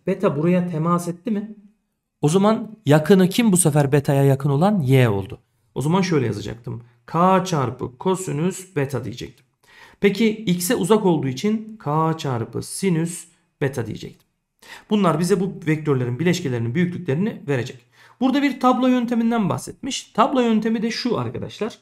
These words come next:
Sonuç olarak benim k vektörümün, k vektörümün x ve y bileşenleri var. X ve y koordinatlarını yazabilirim. K vektörümün x ve y koordinatlarına baktığımda x koordinatına kx, y koordinatına ky dersem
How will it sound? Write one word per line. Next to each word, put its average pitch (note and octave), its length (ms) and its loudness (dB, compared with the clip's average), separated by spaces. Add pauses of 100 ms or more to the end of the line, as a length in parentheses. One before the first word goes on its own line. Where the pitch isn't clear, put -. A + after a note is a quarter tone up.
(460)
Sonuç C4+ 400 -2
olarak C#3+ 440 -2
benim F3+ 340 -2
k A3 320 4
vektörümün, C#3+ 760 -2 (120)
k E3+ 280 2
vektörümün A#2+ 640 -4 (380)
x B3+ 300 -4
ve C4 60 0
y A#3+ 320 4
bileşenleri F3 580 0
var. - 140 -12 (560)
X A#3 220 -4
ve C4 60 2
y C4+ 240 6
koordinatlarını G#3+ 680 2
yazabilirim. F3+ 640 0 (300)
K B3+ 260 6
vektörümün G#3 440 0 (100)
x - 240 -6
ve G3+ 60 2
y G#3+ 280 2
koordinatlarına F3 680 0
baktığımda C#3 720 -4
x A#3 160 -8
koordinatına E3 720 0
kx, - 680 -4 (960)
y A#3 240 6
koordinatına E3 640 2
ky F3 580 0
dersem E3+ 500 -2